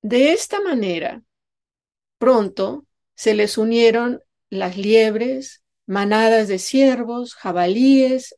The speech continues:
alces, búfalos, bueyes salvajes y rinocerontes, una familia de tigres y algunos elefantes. Cuando el león vio esa precipitada estampida de animales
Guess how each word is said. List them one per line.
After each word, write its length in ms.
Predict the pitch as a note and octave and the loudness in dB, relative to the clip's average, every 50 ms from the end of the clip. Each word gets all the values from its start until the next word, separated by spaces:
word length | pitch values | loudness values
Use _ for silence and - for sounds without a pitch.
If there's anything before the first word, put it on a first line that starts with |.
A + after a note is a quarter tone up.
| _ _ | _ _
alces, 760 | - A3 A3+ A#3+ B3+ C4 B3+ - - A3+ A3+ B3 B3 B3 - _ _ _ _ _ _ _ _ _ | -6 -2 -2 0 0 -2 -4 -4 -6 -6 -6 -6 -8 -12 -16 _ _ _ _ _ _ _ _ _
búfalos, 920 | - F3+ G#3 D4 D#4+ D#4+ D4 C#4 - B3+ B3+ B3 B3 B3 B3 B3 A#3 - - | -6 -2 0 2 2 2 2 0 0 -2 0 0 0 -2 -2 -4 -6 -8 -14
bueyes 640 | F3 E3+ G3+ A#3 C4 C#4+ D4+ D4 C4 C4+ B3+ B3+ | -8 -2 2 4 4 4 4 2 0 0 -2 -2
salvajes 760 | - A#3+ A#3 A#3 A#3 B3 B3+ C4 B3 - B3+ A#3 A#3 A#3 - _ _ _ _ _ _ _ - | -4 -6 -6 -4 -4 -6 -6 -6 -6 -6 -6 -6 -6 -8 -12 _ _ _ _ _ _ _ -4
y 140 | - G#3+ A3 | -2 -2 0
rinocerontes, 1040 | F#3+ G#3+ G#3+ G#3+ G3 F#3+ - G3+ G3 G3+ F#3 F3+ F3+ F3+ - F3 E3+ - - - _ _ _ _ _ _ _ _ _ _ _ _ _ _ | 0 0 0 0 -2 -2 -4 -4 -2 -2 -2 -2 -4 -4 -8 -10 -12 -12 -16 -20 _ _ _ _ _ _ _ _ _ _ _ _ _ _
una 300 | - C4+ D4+ D#4+ D4+ D4+ | 0 0 2 2 0 -2
familia 480 | C#4 - B3 A3+ A#3 A#3 A#3+ A#3+ A#3 A3+ | -2 -2 -2 -2 -2 -2 -2 0 0 0
de 140 | A3 G#3+ G3+ | 0 0 -2
tigres 520 | G3+ B3+ B3+ C#4 C#4 C4 C#4 C#4 C4+ G#3+ | -2 0 0 2 0 0 -2 -2 -4 -2
y 40 | A3+ | -4
algunos 440 | G3+ G3+ G3 G#3 A3 G#3+ G#3+ G#3+ - | -6 -6 -4 -4 -4 -4 -6 -8 -8
elefantes. 800 | G3 F#3+ F#3 - - E3 D#3+ D#3+ D#3 - D#3+ D#3 - - - _ _ _ _ _ _ _ _ _ _ _ _ _ _ _ _ _ _ _ _ _ _ _ _ _ | -10 -10 -10 -10 -12 -10 -10 -12 -12 -14 -14 -14 -14 -18 -20 _ _ _ _ _ _ _ _ _ _ _ _ _ _ _ _ _ _ _ _ _ _ _ _ _
Cuando 360 | - G#3 G3 F#3 F#3 F3 F3 | -6 -4 -2 -2 -2 -2 -2
el 200 | F3 F3+ F3+ F#3+ | 0 0 0 0
león 460 | G3+ A3+ B3+ C4+ C#4+ D4 D4 D4 D4+ _ _ _ | 2 4 4 4 4 2 -2 -6 -8 _ _ _
vio 360 | _ A3 G#3 G#3+ A3 A3 A3 - | _ -6 -4 -4 -2 -4 -4 -4
esa 380 | A3 G#3 G#3+ - - G#3+ F#3+ F#3+ | -6 -6 -6 -6 -8 -10 -10 -8
precipitada 920 | - F3 F#3 F#3 - - F#3+ F#3 - F#3+ F#3 F3+ - G#3+ G3+ G#3 G#3+ G#3+ | -6 -6 -6 -4 -6 -8 -10 -8 -8 -8 -10 -6 -4 -2 -2 0 0 -2
estampida 880 | G#3 F#3+ - - - G3+ F#3 F3+ F3+ F3+ - - B3 B3+ B3 A#3 A3+ G3 | -2 -4 -6 -10 -10 -8 -8 -8 -8 -10 -6 -2 0 0 0 0 -2 -2
de 100 | F#3 F#3+ | -4 -4
animales 720 | F#3 F#3+ G#3 A3+ B3 C#4 B3+ A3+ G#3+ G#3+ C4 D4 C#4 - | -6 -6 -4 -4 -2 -2 -2 -2 -4 -6 -6 -8 -10 -14